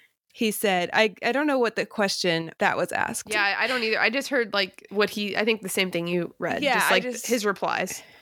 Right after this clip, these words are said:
Speaker 1: Right. Um, so he said, "At some point, I think it's important when supporters get unruly that we feel a responsibility to have them be civil and not allow for cyberbullying in one's name"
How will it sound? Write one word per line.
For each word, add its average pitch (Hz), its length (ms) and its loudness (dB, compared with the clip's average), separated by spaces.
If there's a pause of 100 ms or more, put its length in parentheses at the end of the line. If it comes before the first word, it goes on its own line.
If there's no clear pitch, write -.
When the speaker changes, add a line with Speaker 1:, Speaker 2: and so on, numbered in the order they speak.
(120)
Speaker 1:
Right. 180 460 0 (220)
Um, 190 280 2
so 196 320 2
he 202 120 -2
said, 202 240 0
"At - 140 0
some 320 160 0
point, 285 200 0
I 240 60 2
think 240 160 2
it's 247 100 -2
important 214 360 0
when 202 100 0
supporters 202 640 0 (320)
get 214 220 2
unruly 202 680 2
that 190 160 2
we 196 120 -4
feel 214 180 0
a 202 60 0
responsibility 202 760 0
to 190 60 0
have 190 200 0
them 190 140 2
be 185 100 0
civil 202 380 0
and 196 140 0
not 190 160 2
allow 185 220 2
for 196 120 -8
cyberbullying 175 680 0
in 165 100 -2
one's 160 240 -2
name" 208 320 -4